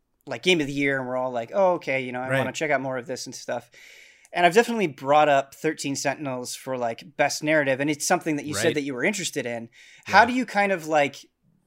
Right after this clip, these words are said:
Speaker 1: order what you wanna play? Is it more like, "Oh, I'm more into open world, so I just naturally gravitate towards that"?
Speaker 2: Sure. Um, yeah, Tsushi-, well, it, boy, it's a lot of things, 'cause,
Speaker 1: Sure.
Speaker 2: like, you know, i-,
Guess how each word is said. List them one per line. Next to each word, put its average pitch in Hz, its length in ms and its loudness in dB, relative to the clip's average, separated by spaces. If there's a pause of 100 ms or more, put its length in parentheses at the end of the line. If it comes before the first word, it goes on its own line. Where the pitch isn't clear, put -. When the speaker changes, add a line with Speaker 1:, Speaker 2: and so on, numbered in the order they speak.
(960)
Speaker 1:
order 175 500 4
what 143 300 2
you 160 120 -4
wanna 143 200 0
play? 131 340 2
Is 127 120 -6
it 156 120 -10
more 151 260 2
like, 135 320 0
"Oh, 233 180 6
I'm 208 100 6
more 175 240 0
into 170 140 -2
open 147 260 -2
world, 135 260 -4
so 143 120 -6
I 127 60 -2
just 123 180 -10
naturally 127 340 -8
gravitate 123 460 -6
towards 113 260 -12
that"? 131 380 2 (720)
Speaker 2:
Sure. 285 640 -8 (120)
Um, 160 560 -4 (120)
yeah, 147 220 -2
Tsushi-, 160 420 -8
well, 185 280 0
it, 160 240 -4 (180)
boy, 175 180 -8
it's 143 120 -6
a 151 60 -4
lot 151 200 0
of - 80 -6
things, 160 320 -4
'cause, 135 160 -6
Speaker 1:
Sure. 139 160 2
Speaker 2:
like, 110 160 -6 (460)
you 151 100 -4
know, 135 240 -2 (120)
i-, - 40 -20